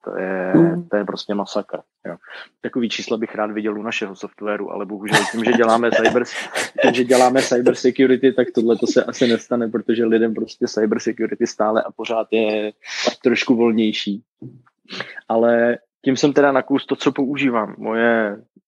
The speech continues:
Speaker 1: eh, drtivá většina schůzek, nebo všechny schůzky jsou kombinace, eh, Zoom nebo Microsoft Teams. Musím říct, což mě překvapuje, eh, nikdo nepoužívá FaceTime.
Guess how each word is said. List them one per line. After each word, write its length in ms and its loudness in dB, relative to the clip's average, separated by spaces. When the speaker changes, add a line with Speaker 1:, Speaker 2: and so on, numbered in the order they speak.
Speaker 1:
eh, 680 -2
drtivá 460 2
většina 340 -2
schůzek, 500 -2
nebo 240 0
všechny 300 -2
schůzky 400 -6
jsou 240 -2
kombinace, 880 0
eh, 1000 0
Zoom 420 2
nebo 240 -2
Microsoft 600 -2
Teams. 480 -2
Musím 380 2
říct, 280 4
což 200 0
mě 100 2
překvapuje, 640 0
eh, 960 -6
nikdo 300 2
nepoužívá 500 0
FaceTime. 480 -6